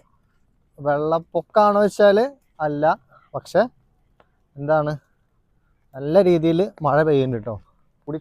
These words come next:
കുറഞ്ഞൊക്കെയാണ്. അപ്പൊ രണ്ട് ദിവസമായിട്ട് അടിപൊളി മഴ, അടിപൊളി മഴ. ഇന്നൊക്കെ നമുക്കൊക്കെ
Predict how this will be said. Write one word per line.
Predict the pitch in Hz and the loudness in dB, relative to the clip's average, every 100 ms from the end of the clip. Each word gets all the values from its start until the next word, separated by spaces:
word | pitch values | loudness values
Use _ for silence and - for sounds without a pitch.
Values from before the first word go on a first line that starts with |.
| 160 | -6
കുറഞ്ഞൊക്കെയാണ്. | 131 127 123 127 95 76 _ _ _ _ _ _ _ _ _ _ _ _ _ _ _ _ _ _ _ _ _ _ _ _ _ _ _ 135 147 | -6 -8 -10 -12 -12 -16 _ _ _ _ _ _ _ _ _ _ _ _ _ _ _ _ _ _ _ _ _ _ _ _ _ _ _ -16 -14
അപ്പൊ | 139 185 214 _ _ _ _ _ - _ 160 | -6 -8 -8 _ _ _ _ _ -20 _ -8
രണ്ട് | 160 185 196 214 | -6 -6 -4 -2
ദിവസമായിട്ട് | 202 185 202 185 196 220 - 160 | -2 -2 -4 -4 -6 -8 -12 -12
അടിപൊളി | - _ _ 226 190 180 170 | -12 _ _ -6 -2 -2 0
മഴ, | 160 156 139 | -2 -2 -4
അടിപൊളി | 135 156 151 143 | -6 -6 -4 -4
മഴ. | 117 107 - | -6 -8 -12
ഇന്നൊക്കെ | 135 170 160 180 185 _ _ _ _ _ _ _ _ _ _ _ _ _ _ _ _ 143 | -12 -12 -6 -6 -6 _ _ _ _ _ _ _ _ _ _ _ _ _ _ _ _ -18
നമുക്കൊക്കെ | 139 139 165 165 | -16 -12 -10 -10